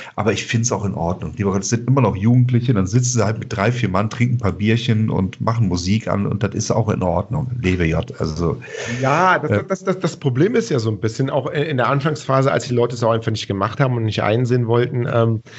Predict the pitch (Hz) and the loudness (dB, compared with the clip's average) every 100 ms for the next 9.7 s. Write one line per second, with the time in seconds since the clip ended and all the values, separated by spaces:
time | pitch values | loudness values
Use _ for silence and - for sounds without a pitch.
0 | - - 113 104 - _ _ 131 123 185 | -14 -12 -14 -16 -20 _ _ -2 0 0
1 | 180 - - - - - 151 123 160 165 | 0 -2 -8 -10 -14 -16 -6 0 0 0
2 | 135 123 151 156 139 156 156 151 147 143 | 0 -2 -2 -4 -4 0 0 2 2 2
3 | 139 139 135 117 117 117 110 120 151 147 | 2 0 0 0 0 0 2 2 0 -2
4 | - 180 - 156 156 156 147 - - 143 | -2 -4 -4 -4 -4 -2 -4 -6 0 2
5 | 139 135 - 131 120 120 117 - - _ | 4 2 0 0 0 -2 -6 -10 -20 _
6 | _ _ _ 127 123 113 113 131 160 - | _ _ _ 0 0 2 2 0 0 0
7 | 196 214 - _ _ _ _ _ - 95 | 0 -2 -8 _ _ _ _ _ -20 -2
8 | 135 170 175 - 135 139 143 - 113 113 | 2 2 0 0 2 2 0 -4 -6 -4
9 | 107 - 113 117 143 175 190 | -2 -2 2 4 4 2 -2